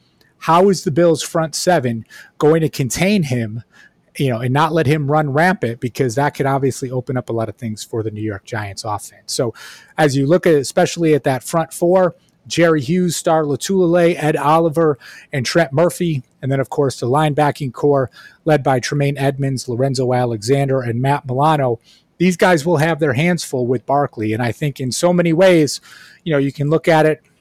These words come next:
their receiving core is depleted. Uh, Evan Ingram can be dangerous if you allow him to be.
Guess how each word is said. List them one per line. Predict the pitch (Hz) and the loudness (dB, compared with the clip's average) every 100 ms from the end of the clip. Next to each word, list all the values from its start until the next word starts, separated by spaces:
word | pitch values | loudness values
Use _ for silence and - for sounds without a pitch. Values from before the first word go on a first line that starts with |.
| _ - | _ -2
their | 143 | 0
receiving | 127 - 196 175 170 | 0 0 0 0 0
core | 170 175 165 | 2 4 4
is | 131 | 2
depleted. | 131 - 185 185 175 151 - - - - | -4 -4 0 2 2 0 -6 -14 -18 -4
Uh, | 123 123 | -2 -2
Evan | 170 165 170 | 0 2 2
Ingram | 170 165 170 165 | 0 0 0 0
can | - 165 | -2 -2
be | 165 151 | 0 2
dangerous | 165 170 156 170 139 | 2 0 0 -2 -2
if | 127 - | -6 -2
you | 135 | 0
allow | 131 156 165 | 2 2 2
him | 143 165 | 2 -2
to | - | -4
be. | 127 151 147 151 | -4 0 0 -2